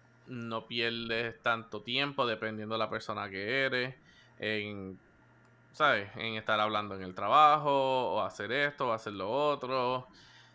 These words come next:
Eh, o sea, puedes modificar mejor tu día, ¿sabes? Si quieres ir a hacer algo, ¿sabes? Como que es más fácil que tener que, ¿sabes? Estar s-, saliendo y volviendo.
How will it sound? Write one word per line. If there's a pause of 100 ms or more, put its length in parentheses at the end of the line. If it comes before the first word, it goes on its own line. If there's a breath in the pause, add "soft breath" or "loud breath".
(200)
Eh, (680 loud breath)
o
sea,
puedes (100)
modificar
mejor
tu
día, (560 loud breath)
¿sabes?
Si
quieres
ir
a
hacer
algo, (160)
¿sabes?
Como
que
es
más
fácil
que
tener
que, (680 soft breath)
¿sabes? (440)
Estar
s-,
saliendo
y
volviendo.